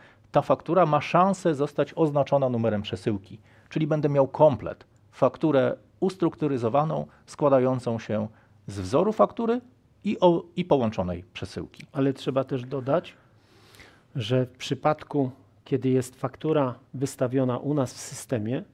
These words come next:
Speaker 2: to w naszym systemie też będzie data wystawienia tej faktury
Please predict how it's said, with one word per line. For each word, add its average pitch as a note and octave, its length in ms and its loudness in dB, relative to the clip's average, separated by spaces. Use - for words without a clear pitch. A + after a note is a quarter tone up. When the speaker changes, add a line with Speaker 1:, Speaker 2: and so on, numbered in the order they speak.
Speaker 2:
to A2+ 140 -6
w G#2+ 120 -6
naszym D#3 360 0
systemie C#3+ 680 -4
też - 420 -4
będzie D3+ 400 -4
data C3 320 -2
wystawienia B2+ 540 -4
tej C3+ 140 -4
faktury C3 540 -2